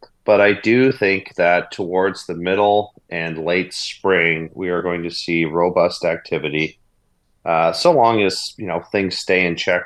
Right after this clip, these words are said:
from, uh, an interest rate perspective. And if we even get a hint of a decrease, uh, or an actual decrease, I think we'll see a huge return to the market. And we have to remember that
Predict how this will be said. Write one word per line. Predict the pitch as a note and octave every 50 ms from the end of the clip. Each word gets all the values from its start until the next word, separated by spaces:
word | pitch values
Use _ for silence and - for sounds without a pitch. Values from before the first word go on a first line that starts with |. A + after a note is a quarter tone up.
| - - -
from, | F#2 E2+ E2 E2 E2
uh, | D#2+ D#2+ -
an | - F#2 F2+
interest | F2+ E2 - F#2 - - -
rate | F2 D#2+ - -
perspective. | - - - - _ E2 D2+ - - - E2+ E2+ E2+ - - _ _ _ _ _ _ _ _ _ _ _ _ _
And | G#2 F#2+ F#2 F#2 F#2+
if | - -
we | A2+ A2+ A2+
even | A2+ G2+ G2 E2+
get | - G2+ F2+ E2+
a | E2+
hint | E2 - - F#2+ F#2 - -
of | - F2 D#2
a | D#2+ D#2 -
decrease, | - F2+ F2 - - - F2+ F2 E2+ E2 - - - - - - _ _
uh, | - E2 D#2+ D#2+ D#2+ D#2+ D#2 -
or | - F#2 F2 E2+ D#2 C#2+
an | D#2
actual | E2+ F#2 G#2+ G#2+ - - F2+ E2+
decrease, | D#2 - - D#2+ D2+ - - E2 D#2 D2 - -
I | E2
think | D#2+ E2+ E2 -
we'll | - E2
see | D2 - - - D#2+ D#2
a | D2
huge | - - - C3+ C#3+ D3 B2+ G2 - E2+ - - _ _ _ _ _
return | - - E2 - - F#2 E2+ E2+ D#2+
to | - F2
the | D2+ D#2
market. | D2 D2+ D#2 D2+ D2+ - - E2 D#2 - - - _
And | E2+ D#2+ D#2+ D#2
we | D2+ G2
have | G#2 F#2+ F#2 -
to | -
remember | E2 E2 D#2 D#2+ D#2+ D#2+ E2+ E2
that | D#2+ D#2+ D#2 D#2